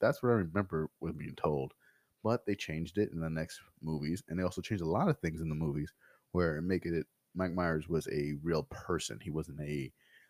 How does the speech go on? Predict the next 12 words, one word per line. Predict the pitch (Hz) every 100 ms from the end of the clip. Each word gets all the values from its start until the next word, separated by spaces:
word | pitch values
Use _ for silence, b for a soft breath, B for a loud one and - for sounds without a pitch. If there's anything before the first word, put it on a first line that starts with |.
| b
um, | - 76 65 62 58 58 - - - - _ _ _ _ _ _ _ _ -
he |
wasn't | 104 107 104
like | -
a |
Freddy | - 85 82
Krueger | - 87 82 82 80 B B B
or | 87 80
a | 69
Jason, | - 80 - 78 76 - b b b -
uh, | 69 67 60 60 - _ -
Voorhees. | 78 85 82 - - -